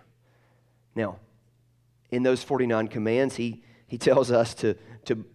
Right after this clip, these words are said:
to believe in God's word. So th-, that brings more. But forty-nine times Christ says different commands. And they're things like,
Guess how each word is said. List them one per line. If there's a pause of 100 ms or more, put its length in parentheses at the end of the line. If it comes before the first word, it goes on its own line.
to
believe
in
God's
word.
So
th-,
that
brings
more.
But (180)
forty-nine
times
Christ (240)
says
different
commands.
And
they're
things
like,